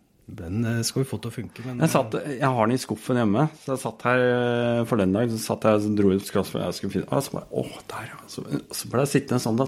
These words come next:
Speaker 2: ta på den.
Speaker 1: <laughs> Dennis, dette er ikke bra.
Speaker 2: Jeg fikler, vet du.
Speaker 1: Ja, du fikler, vet du.
Speaker 2: <laughs> Nei, men det,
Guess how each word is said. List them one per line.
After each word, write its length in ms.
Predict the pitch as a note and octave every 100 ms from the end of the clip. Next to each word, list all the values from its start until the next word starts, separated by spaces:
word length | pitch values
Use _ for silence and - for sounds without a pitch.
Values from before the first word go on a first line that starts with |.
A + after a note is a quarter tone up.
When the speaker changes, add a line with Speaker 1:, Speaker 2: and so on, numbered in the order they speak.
| -
Speaker 2:
ta 340 | - - E2+ -
på 100 | - A#3
den. 100 | - - _ _ _
Speaker 1:
<laughs> 760 | - - - - E3 - A#2+
Dennis, 320 | G2 F#2 B2+
dette 160 | - F2+
er 60 | F#2
ikke 160 | G2
bra. 160 | F2+ - - - -
Speaker 2:
Jeg 80 | G#2+
fikler, 440 | - C#3 - A#2
vet 100 | F#3 A#2+
du. 60 |
Speaker 1:
Ja, 100 | A2+
du 140 | F#2+ A2
fikler, 300 | A#2 - F#2
vet 240 | A2+ -
du. 760 | A2 - G#3+ E3+ G3+ - F#3+ - -
Speaker 2:
<laughs> 200 | - C3+
Nei, 140 | D3+ F#3+
men 120 | F#3
det, 140 | F#3+